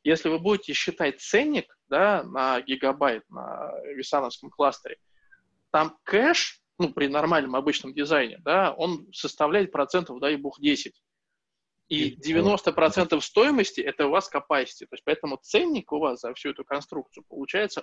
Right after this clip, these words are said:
Speaker 1: очень близок к вот этим capacity read intensive S S D-шки. Вот и все. Поэтому, э, это не потому, что, э,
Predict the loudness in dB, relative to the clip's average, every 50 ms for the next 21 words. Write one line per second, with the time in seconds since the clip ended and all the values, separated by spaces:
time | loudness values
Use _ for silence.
0 | -4 _ 4 4 4 4 -2 -8 -8 -8 -8 -6 -4 -4 -4 -4 -4 -8 _ -10
1 | -10 -6 -2 -2 -2 -2 -4 -8 -6 -6 -6 -6 -2 0 0 0 0 -2 -6 -6
2 | -6 -6 -6 -6 -8 -10 -6 -4 -4 -4 -4 -8 -10 -10 -10 -6 -4 -4 -4 -2
3 | -4 -6 -6 -6 -10 -14 _ _ _ _ _ _ _ _ _ _ _ _ _ _
4 | _ _ -4 -2 -2 -2 -4 -2 -2 -2 -2 -2 -6 _ _ _ _ _ _ _
5 | _ _ 2 2 2 2 2 0 0 2 2 4 4 4 2 2 4 4 4 4
6 | 4 2 0 0 0 0 0 0 0 0 0 0 -2 0 2 2 0 2 0 -2
7 | -2 -4 -4 _ 2 2 2 2 0 -6 _ _ _ _ _ _ _ _ _ _
8 | _ _ _ -20 -18 -6 -4 -2 -2 -2 -2 -2 -2 -2 0 0 0 0 0 0
9 | -2